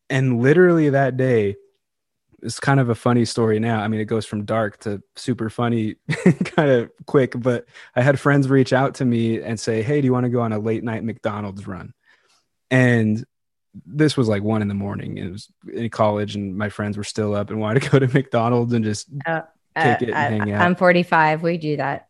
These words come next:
Speaker 2: too sometimes.
Speaker 1: <laughs> Well, I'm sure I, s-, I probably still would if I was still in that college town and had all that craziness happening around me. But
Speaker 2: <laughs>
Speaker 1: oh my goodness. So I didn't wanna go, to be honest, because I was in a, such a depressed state for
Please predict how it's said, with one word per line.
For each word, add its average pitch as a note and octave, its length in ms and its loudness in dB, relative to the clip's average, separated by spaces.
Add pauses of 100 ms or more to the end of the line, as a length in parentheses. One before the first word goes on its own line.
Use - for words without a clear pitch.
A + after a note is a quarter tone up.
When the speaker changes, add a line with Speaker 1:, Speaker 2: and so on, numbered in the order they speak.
Speaker 2:
too D3+ 220 -8
sometimes. - 600 -4
Speaker 1:
<laughs> - 920 -8
Well, C3+ 120 4
I'm C3+ 60 6
sure D#3 280 6
I, C#3 60 8
s-, C3 180 2
I C3 100 -2
probably B2 240 2
still B2 300 0
would A2+ 220 2
if A2 180 -4
I A2+ 140 0
was G#2 380 -6
still A#2+ 280 0
in B2+ 220 -2
that A#2+ 220 -2
college A#2+ 380 -2
town A#2 200 -2
and A2 80 -4
had G#2+ 140 -2
all G#2+ 220 -2
that G#2+ 240 -6 (200)
craziness A#2 540 -2
happening B2 300 -2
around A#2+ 320 2
me. B2+ 100 4
But A#2+ 300 0 (240)
Speaker 2:
<laughs> - 240 -20
Speaker 1:
oh C#3 120 2
my D3 180 4
goodness. B2+ 320 2
So A#2 460 0 (920)
I B2 80 4
didn't C#3 340 6
wanna A#2+ 280 2
go, E3 400 2
to - 80 -6
be B2+ 160 2
honest, C#3 380 -2
because A2 440 -2
I A2 140 0
was A2+ 180 0
in A#2+ 100 0
a, A2+ 200 -2
such - 340 -4
a A2+ 180 0
depressed A2 680 -4
state A#2+ 440 -2
for F#2 340 -8